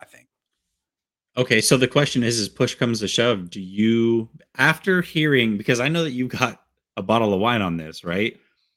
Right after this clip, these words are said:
Speaker 1: I'm gonna lose that
Speaker 2: After
Speaker 1: bet.
Speaker 2: hearing the answer that
Speaker 1: I'm gonna
Speaker 2: Kyle Shanahan gave you, do you think they will outright cut Jimmy if push comes to shove?
Speaker 1: Yeah, I think they will. It sounded like what he said was,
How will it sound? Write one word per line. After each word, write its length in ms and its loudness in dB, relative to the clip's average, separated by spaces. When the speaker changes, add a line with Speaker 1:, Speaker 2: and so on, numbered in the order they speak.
Speaker 1:
I'm 80 -16
gonna 140 -6
lose 160 -8
that 100 2
Speaker 2:
After 300 0
Speaker 1:
bet. 80 -4
Speaker 2:
hearing 440 2
the 300 -4
answer 500 0
that 240 0
Speaker 1:
I'm 80 -12
gonna 100 -20
Speaker 2:
Kyle 300 -4
Shanahan 520 -4
gave 240 -2
you, 180 -12
do 100 -20
you 280 0
think 300 -2
they 180 0
will 360 -6
outright 520 -10
cut 180 -10
Jimmy 320 -12
if 80 -20
push 180 -20
comes 220 -20
to 60 -20
shove? 240 -20
Speaker 1:
Yeah, 280 4
I 60 2
think 220 -4
they 100 0
will. 300 -2
It 80 -8
sounded 320 -6
like 240 -4
what 100 -8
he 60 -12
said 320 -10
was, 480 -12